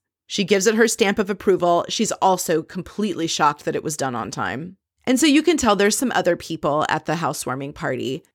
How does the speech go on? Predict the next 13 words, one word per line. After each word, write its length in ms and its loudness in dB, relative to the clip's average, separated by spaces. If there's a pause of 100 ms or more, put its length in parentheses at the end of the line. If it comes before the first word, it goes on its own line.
(140)
And 160 4
Jill 320 4
goes 300 4
up 140 2
to 100 -4
say 180 0
hello 240 0
to 80 0
Kelly, 380 2
who 180 0
she 220 2
hasn't 340 2
seen 480 -2